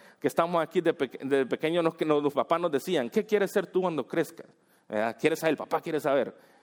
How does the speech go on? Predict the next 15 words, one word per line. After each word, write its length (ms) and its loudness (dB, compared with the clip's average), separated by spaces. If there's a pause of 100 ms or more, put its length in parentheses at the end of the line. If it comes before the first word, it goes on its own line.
(240)
Entonces, 720 0 (300)
pero 200 2
nunca 720 0 (680)
hemos 240 2
escuchado 640 0 (100)
a 200 0
alguien 420 -4 (580)
decir, 460 0
"Men, 360 -4
yo 120 -4
quiero 220 2
ser 260 0
una 240 -4
persona 380 -4
que 340 -4